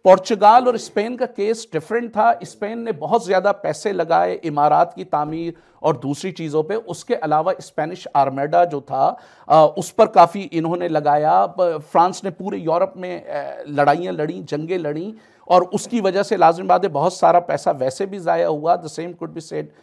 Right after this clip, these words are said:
अ, about पोर्चुगाल। पोर्चुगाल की अपनी कंडीशंस होंगी। तो दुनिया के ये जो ताकतवर तरीन आपको ममालिक नज़र आते हैं, हर तरफ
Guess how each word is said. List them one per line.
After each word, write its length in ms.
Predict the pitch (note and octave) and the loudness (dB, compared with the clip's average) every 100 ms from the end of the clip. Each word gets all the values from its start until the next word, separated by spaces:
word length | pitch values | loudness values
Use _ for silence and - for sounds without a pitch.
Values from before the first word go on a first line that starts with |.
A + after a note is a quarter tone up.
| _ _ | _ _
अ, 260 | D#3 D#3 D#3 | 2 4 4
about 200 | D3+ D#3 | 4 2
पोर्चुगाल। 600 | - D#3+ D#3+ D#3+ D3+ E3 | 2 0 0 2 4 4
पोर्चुगाल 480 | E3+ E3 D#3 D#3+ E3 | 2 -2 0 0 0
की 100 | E3 | -4
अपनी 360 | D#3+ E3+ F#3+ | -8 -8 -10
कंडीशंस 560 | E3+ D#3+ D3 D#3+ F#3 D3 | -8 -8 -8 -8 -10 -8
होंगी। 360 | D3 D3+ G3 A3 _ - | -8 -8 -12 -14 _ -10
तो 60 | A3 | -8
दुनिया 300 | F#3+ A#3+ C#4 | -6 -6 -8
के 120 | C#4 | -8
ये 120 | C#4 | -10
जो 100 | C4+ | -10
ताकतवर 640 | - G3+ G3+ D#4 D4 B3+ | -2 0 0 0 -2 -2
तरीन 400 | A#3 G3+ F#3+ G#3+ - | -2 -6 -6 -8 0
आपको 300 | E3+ F3 G#3+ | 0 0 -4
ममालिक 380 | E3+ D#3 E3 F#3+ | -4 0 -2 -2
नज़र 260 | F#3 E3+ E3+ | -6 -4 -2
आते 240 | D#3+ - | -2 -4
हैं, 140 | A#3 G#3 | -12 -6
हर 140 | G#3 | -6
तरफ 400 | A3 A3+ G#3 G#3+ | -4 -6 -6 -4